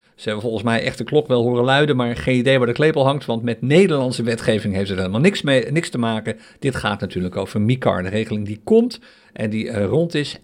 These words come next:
eind dit jaar, op dertig december om precies te zijn, en die het handelsplatform mogelijk maakt om in elk land in de E U te kunnen opereren, op voorwaarde dat ze in minimaal één land een licentie hebben. En volgens mij hebben ze bij Qcoin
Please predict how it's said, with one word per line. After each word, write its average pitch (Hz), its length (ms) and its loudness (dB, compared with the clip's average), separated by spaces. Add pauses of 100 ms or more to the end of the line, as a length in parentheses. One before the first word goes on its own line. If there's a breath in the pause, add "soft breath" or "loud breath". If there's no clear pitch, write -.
eind 156 320 -2
dit 135 160 -2
jaar, 156 260 0
op 107 200 -6
dertig 131 280 0
december 117 580 -4
om 113 100 -8
precies 107 300 -8
te 104 80 -6
zijn, 98 300 -6 (240 soft breath)
en 113 120 -4
die 120 80 -2
het 120 100 -2
handelsplatform 110 720 -4
mogelijk 101 360 -4
maakt 95 380 -10
om 131 200 -6
in 127 280 -10
elk 214 240 4
land 196 460 -2
in 160 360 -2
de 135 220 2
E 135 60 4
U 151 440 0
te 131 240 0
kunnen 135 200 -4
opereren, 156 380 2
op 139 100 -6
voorwaarde 147 420 4
dat 143 160 0
ze - 100 -10
in 143 140 -2
minimaal 170 340 0
één 233 240 4
land 160 320 0 (200 soft breath)
een 202 100 0
licentie 208 500 0
hebben. 92 260 0
En 101 60 -10
volgens 117 180 2
mij 127 100 2
hebben 120 240 0
ze 113 80 0
bij 156 140 -2
Qcoin 135 300 0